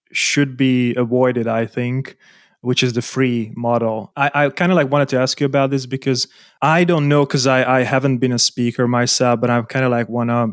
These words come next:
grab your mind in terms of the U S and thinking about the people who wanna start a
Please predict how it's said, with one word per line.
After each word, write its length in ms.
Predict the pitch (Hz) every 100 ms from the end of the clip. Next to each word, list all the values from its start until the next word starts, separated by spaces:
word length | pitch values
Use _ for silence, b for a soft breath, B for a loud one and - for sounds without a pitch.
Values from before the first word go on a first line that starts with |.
| -
grab 300 | 113 127 123
your 280 | 117 120 117
mind 460 | 107 117 117 120 120
in 120 | 110
terms 320 | - 117 110
of 180 | 117 -
the 140 | 104 113
U 260 | 120 135
S 300 | 131 131 120
and 240 | 113 113 110 _
thinking 420 | - 160 165 160
about 300 | 139 135 131
the 80 | 123
people 400 | - 143 139 131
who 100 | 123
wanna 220 | 127 123
start 320 | 113 - 127 123
a 260 | 117 107